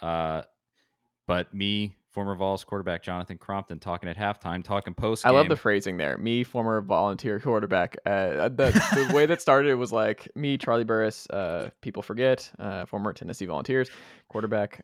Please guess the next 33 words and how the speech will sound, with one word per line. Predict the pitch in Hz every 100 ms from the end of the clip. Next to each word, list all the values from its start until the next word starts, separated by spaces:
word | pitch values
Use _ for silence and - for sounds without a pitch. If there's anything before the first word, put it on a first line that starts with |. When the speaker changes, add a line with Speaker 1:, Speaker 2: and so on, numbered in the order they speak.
| -
Speaker 2:
Um, | 78 76 69 71 71
Speaker 1:
Uh, | 85 92 90 85 _ _
you, | 110 127 143
you | 160
might | 185 202
have | 120
missed | 143 135 101
it, | 85
but | 104
I |
used, | 104 110 - - - _ -
I | 95
definitely | 107 104 90
used | 82
to | 85
be |
a | 92
Speaker 2:
well, |
Speaker 1:
quarterback | 120 82 78 -
for |
Speaker 2:
uh, | 120
Speaker 1:
Tennessee. | - 117
Speaker 2:
watching, | 139
Speaker 1:
Don't | 202 226
look | 190
it |
up. | 120
Speaker 2:
uh, | 110
Speaker 1:
Don't | 180
look | 180
Speaker 2:
Navy | 131
Speaker 1:
that | 107
up, | 123 113